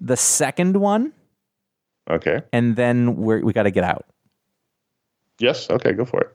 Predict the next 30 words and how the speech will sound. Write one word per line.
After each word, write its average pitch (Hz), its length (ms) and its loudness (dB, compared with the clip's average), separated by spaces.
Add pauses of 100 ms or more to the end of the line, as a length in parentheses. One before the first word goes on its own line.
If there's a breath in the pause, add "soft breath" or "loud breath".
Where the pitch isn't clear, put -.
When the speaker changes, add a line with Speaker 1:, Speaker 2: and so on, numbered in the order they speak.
Speaker 1:
Okay, 143 200 0
Scott 208 340 0
H 135 180 2
says, 110 420 0 (480 soft breath)
"This - 180 0
might 285 180 -2
be 254 100 2
a 240 60 4
weird 226 260 0
one." 120 300 0 (160)
It 113 120 2
isn't. 98 220 0 (600 loud breath)
"Who 330 240 0
are 370 40 2
some 220 220 0
of 170 100 0
the 151 60 2
best 131 380 0
or 147 100 2
most 131 300 0
notable 208 560 0
or 120 120 2
most 120 280 0
important - 640 -2 (120)
editors 151 400 2
of 110 120 -2
comics 113 520 0
in 151 220 2
the 151 220 2
iFanboy 127 920 2